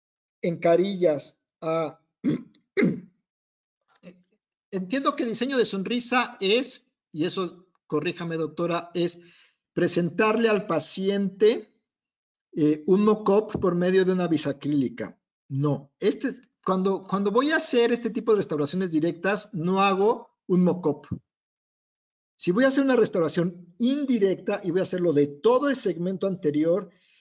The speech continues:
y quizás sí haga un mock-up de resina bisacrílica.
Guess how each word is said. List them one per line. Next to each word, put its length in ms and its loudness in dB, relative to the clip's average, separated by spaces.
y 220 -6
quizás 600 2
sí 180 -2
haga 260 -4
un 200 -4
mock-up 380 -4
de 120 0
resina 440 -6
bisacrílica. 840 -10